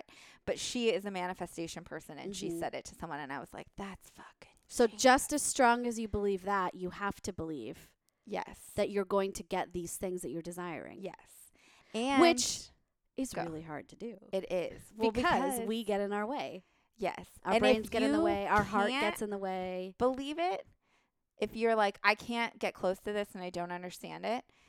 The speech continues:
Speaker 1: you have a little more work to do with some other stuff. But
Speaker 2: Mm-hmm.
Speaker 1: you can still believe those things and manifest that and, like, have that thought, but something in you obviously has to shift, which
Speaker 2: Mm-hmm.
Speaker 1: is your own resistance around it. Am I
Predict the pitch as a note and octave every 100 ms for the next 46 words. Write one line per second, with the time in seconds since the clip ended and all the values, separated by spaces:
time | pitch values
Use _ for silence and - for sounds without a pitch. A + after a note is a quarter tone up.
0 | _ _ _ A3+ A#3+ B3 B3 A#3+ A3+ G#3+
1 | G3 F3+ F#3 F3+ - F3+ F3+ E3+ - E3+
2 | D#3 B2+ - - - - - G3+ G#3 B3+
3 | C#4+ C4+ C#4+ C#4+ B3 A#3 A#3 A#3 - G#3
4 | G3+ G3 F#3 F3+ - F#3+ F#3+ - F3+ E3+
5 | - F#3 F#3+ D#3 - - - G#3+ G#3 A3+
6 | A#3 - - F3 G#3 C#4 _ - - -
7 | _ - G#3 _ _ - - B3+ A#3+ A#3+
8 | - A#3 A#3 G#3 - F#3 F#3+ F#3+ - F#3
9 | - E3+ - E3 - - D#3 - - G3
10 | G3+ E3+ G#3 G#3 F#3+ G3+ G3 F#3+ G3 F3+
11 | F#3 B3 - B3 A#3 G#3+ F#3+ F#3+ - G3+
12 | F#3 F3+